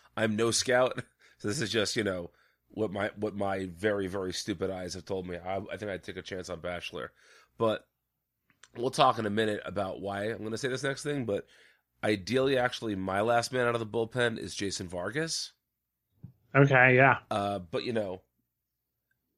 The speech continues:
Speaker 1: I would see him ideally as a long reliever, swingman type guy,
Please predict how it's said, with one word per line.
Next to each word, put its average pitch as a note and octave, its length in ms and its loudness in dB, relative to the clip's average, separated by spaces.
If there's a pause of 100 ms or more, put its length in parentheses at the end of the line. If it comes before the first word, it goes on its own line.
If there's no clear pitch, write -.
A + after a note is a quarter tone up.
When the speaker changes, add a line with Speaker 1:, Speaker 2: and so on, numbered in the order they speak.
(1200)
Speaker 1:
I A2 140 4
would A2+ 280 -2
see A2+ 320 -4
him A2 120 0
ideally G#2 400 -2
as F#2+ 140 -6
a F#2+ 60 -6
long G2 340 -4
reliever, G2+ 440 -6
swingman G2 560 -6
type - 240 -8
guy, G2+ 420 -4